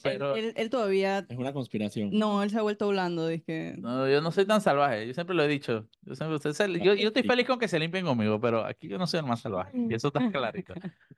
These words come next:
Speaker 1: Pero bueno, entonces, eh, Trump hizo, Trump hizo, lanzó
Speaker 3: Sí,
Speaker 1: esa
Speaker 3: lanzó esas
Speaker 1: zapatilla.
Speaker 3: zapatillas para ver si recoges la plata que
Speaker 1: Mira,
Speaker 3: necesita
Speaker 1: yo,
Speaker 3: para pagar su
Speaker 1: yo,
Speaker 3: multa.
Speaker 1: yo, yo realmente estoy, he estado, he estado bastante desconectado de la, de las elecciones gringas. Eh, ¿cuándo son? Este noviembre.
Speaker 3: Son en noviembre, sí. Yo te puedo hacer un recap ahorita que hagamos el
Speaker 1: Vo-,
Speaker 3: cambio.
Speaker 1: voy a, mira que está,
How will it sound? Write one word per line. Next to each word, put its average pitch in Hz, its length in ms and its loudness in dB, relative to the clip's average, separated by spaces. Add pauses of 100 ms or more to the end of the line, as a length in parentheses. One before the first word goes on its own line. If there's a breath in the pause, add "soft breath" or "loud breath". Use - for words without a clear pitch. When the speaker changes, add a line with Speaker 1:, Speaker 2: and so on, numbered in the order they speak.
(140)
Speaker 1:
Pero 160 200 0
bueno, 131 260 -2 (200)
entonces, 160 420 -2 (140)
eh, 135 360 0
Trump 151 280 -2
hizo, 143 840 0
Trump 127 260 -4
hizo, 139 640 0
lanzó 110 300 -2
Speaker 3:
Sí, 139 60 4
Speaker 1:
esa 139 100 0
Speaker 3:
lanzó 147 120 0
esas 131 200 -4
Speaker 1:
zapatilla. 139 200 -4
Speaker 3:
zapatillas 139 280 -2
para 127 140 -2
ver 131 100 0
si 143 100 -2
recoges 135 280 -2
la 127 80 0
plata 123 220 -2
que 139 80 -6
Speaker 1:
Mira, 107 200 -2
Speaker 3:
necesita 135 80 -2
Speaker 1:
yo, - 0 -
Speaker 3:
para 117 120 -4
pagar 110 120 -2
su 110 60 -4
Speaker 1:
yo, 262 100 0
Speaker 3:
multa. 233 200 -2
Speaker 1:
yo, - 140 -6
yo 220 100 -2
realmente 277 240 -4
estoy, 262 200 -8
he - 80 -4
estado, 233 360 2 (100)
he 180 60 2
estado 226 340 0
bastante 180 460 -2
desconectado 156 500 0
de 180 80 2
la, 156 100 2
de 123 140 -2
las 127 120 0
elecciones 151 360 -4
gringas. 147 460 -2 (320)
Eh, 135 160 2
¿cuándo 202 180 0
son? 240 240 -2
Este 156 140 -12
noviembre. 254 360 0
Speaker 3:
Son 120 60 2
en 123 60 0
noviembre, 104 340 -2
sí. 92 160 -10
Yo 107 140 -2
te 117 80 -4
puedo 127 100 2
hacer 123 140 0
un 120 120 -2
recap 117 300 -4
ahorita 95 240 -4
que 101 80 -8
hagamos 92 280 -4
el - 40 -4
Speaker 1:
Vo-, 156 140 6
Speaker 3:
cambio. 156 200 0
Speaker 1:
voy 185 180 6
a, 165 100 2
mira 208 240 0
que 185 80 -2
está, 190 280 0